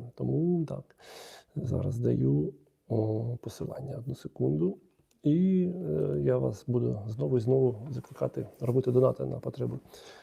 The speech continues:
Сил оборони, які воюють в Донецькій області. Донеччина — це наша, е, головна лінія захисту, е, тому що якщо українські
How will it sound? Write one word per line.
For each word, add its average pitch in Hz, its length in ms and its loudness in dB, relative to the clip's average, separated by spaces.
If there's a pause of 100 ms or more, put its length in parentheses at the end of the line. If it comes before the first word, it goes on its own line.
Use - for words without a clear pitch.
(140)
Сил 139 240 10
оборони, 139 360 8
які 123 220 0
воюють 120 320 2
в - 20 -4
Донецькій 123 360 -2
області. 143 480 -2 (120)
Донеччина — 120 540 -4
це - 140 -12
наша, 117 420 -6 (1040)
е, 113 720 0
головна 123 480 6 (800)
лінія 113 380 4
захисту, 117 680 -2 (260)
е, 117 60 -10
тому 110 220 -4
що - 180 -6
якщо 123 320 -6
українські 117 640 -4